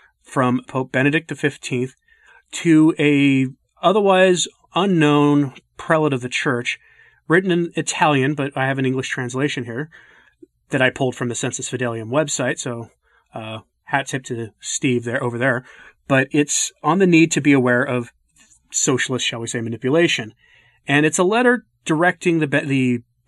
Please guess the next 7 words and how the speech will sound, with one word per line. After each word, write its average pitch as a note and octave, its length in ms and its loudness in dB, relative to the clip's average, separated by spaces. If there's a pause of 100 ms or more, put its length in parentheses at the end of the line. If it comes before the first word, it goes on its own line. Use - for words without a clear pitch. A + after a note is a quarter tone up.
um, A2+ 380 -6 (400)
clerics D#3 640 0 (240)
and C3 100 -4
the B2 60 -4
bishops D3 560 -4 (320)
to - 160 -8
warn D#3 540 -2